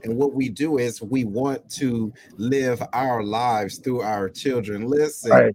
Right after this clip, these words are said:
Speaker 1: just because you couldn't play football, you couldn't push your son on it, you know, and, and because you didn't know how to do a high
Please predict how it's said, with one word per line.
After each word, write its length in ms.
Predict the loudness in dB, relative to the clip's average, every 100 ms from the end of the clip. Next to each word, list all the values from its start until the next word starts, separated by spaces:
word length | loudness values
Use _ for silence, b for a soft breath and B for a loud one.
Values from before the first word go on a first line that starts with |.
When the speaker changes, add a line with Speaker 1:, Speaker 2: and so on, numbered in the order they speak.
| 0
Speaker 1:
just 200 | -4 -2
because 440 | -4 0 0 0
you 100 | -6
couldn't 260 | -2 0 0
play 220 | 2 0
football, 680 | 0 0 0 0 0 2 2
you 140 | 2 0
couldn't 260 | 0 -4 0
push 360 | 0 0 0
your 300 | 2 4 2 -4 B
son 300 | 4 8 8 6 -2
on 100 | -4
it, 160 | -2 0
you 120 | 0
know, 280 | 2 2 2
and, 180 | 0 -2
and 120 | -2
because 360 | -2 0 0
you 80 | 0
didn't 160 | 0 2
know 100 | 2
how 140 | 0
to 60 | 0
do 120 | -2
a 40 |
high 280 | -2 -4 -6